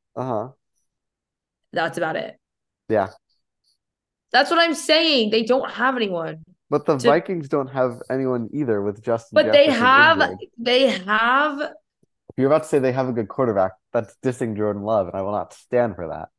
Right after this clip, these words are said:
Speaker 2: No, no, no, no, no. No.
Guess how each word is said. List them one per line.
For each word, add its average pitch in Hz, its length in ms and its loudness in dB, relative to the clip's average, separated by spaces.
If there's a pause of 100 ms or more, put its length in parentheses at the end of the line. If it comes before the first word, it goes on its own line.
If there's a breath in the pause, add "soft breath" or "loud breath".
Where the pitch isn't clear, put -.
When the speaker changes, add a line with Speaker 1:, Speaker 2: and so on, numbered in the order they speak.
(360)
Speaker 2:
No, 247 280 -2
no, 294 180 -2
no, 247 220 -2
no, 208 160 -4
no. 165 580 -10 (560)
No. 160 680 -6